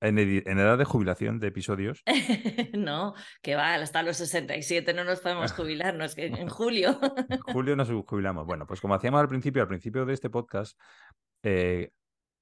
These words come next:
Speaker 1: eh, nos contábamos un libro. Eh, Ana me contaba lo que había leído y yo le contaba lo que había leído. Esto, esta vez lo vamos a retomar.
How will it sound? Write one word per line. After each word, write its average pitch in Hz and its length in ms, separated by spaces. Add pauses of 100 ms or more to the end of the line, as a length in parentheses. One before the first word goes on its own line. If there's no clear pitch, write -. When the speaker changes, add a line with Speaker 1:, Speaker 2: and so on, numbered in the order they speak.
(160)
Speaker 1:
eh, 92 140
nos 98 160
contábamos 101 480
un 107 140
libro. 95 440
Eh, 87 240
Ana 95 240
me 98 120
contaba 101 280
lo 92 80
que 87 60
había 92 180
leído 139 480
y 98 160
yo 92 140
le 92 100
contaba 90 300
lo 117 100
que 107 60
había 80 220
leído. 110 240
Esto, 127 340
esta 101 160
vez 127 100
lo 113 100
vamos 110 200
a 120 60
retomar. 123 440